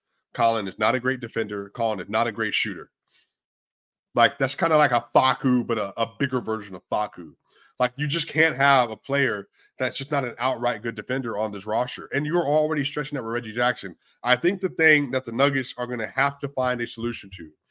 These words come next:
they're playing Reggie and they're playing Jamal, and it doesn't work. That lineup does not work. It's not a good lineup.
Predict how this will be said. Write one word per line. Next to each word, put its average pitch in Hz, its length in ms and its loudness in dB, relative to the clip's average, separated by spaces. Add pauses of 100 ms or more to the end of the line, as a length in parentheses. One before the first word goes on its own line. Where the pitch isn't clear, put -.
(500)
they're 127 120 0
playing 151 300 4
Reggie 165 400 2
and 147 80 0
they're 135 60 0
playing 143 280 0
Jamal, 127 560 2
and 127 100 -4
it 110 220 -12
doesn't 127 280 0
work. 117 260 -4 (1500)
That 147 200 4
lineup 156 440 4
does 123 260 -4
not 127 260 0
work. 120 320 -4 (180)
It's - 160 -14
not 131 240 4
a 160 60 -2
good 160 140 -6
lineup. 156 400 2